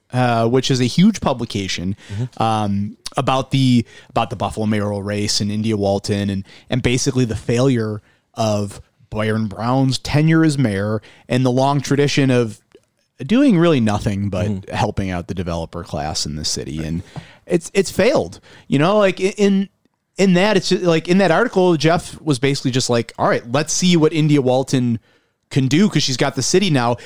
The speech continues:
Speaker 1: because she offered something. She offered something. My God.
Speaker 2: Yeah.
Speaker 1: I, all I can think about Byron Brown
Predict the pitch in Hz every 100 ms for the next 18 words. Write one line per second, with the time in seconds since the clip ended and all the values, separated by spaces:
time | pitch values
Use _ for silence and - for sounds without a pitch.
0 | - 190 254 - 240 170 208 - 277 -
1 | - 165 - 196 180 - - - 339 339
2 | 349 247 302 392 - 339 220 117 _ -
3 | - - 208 339 226 262 339 349 220 -
4 | - - - - 170 - 240 381 370 254
5 | 302 277 247 175 202 208 185 226 185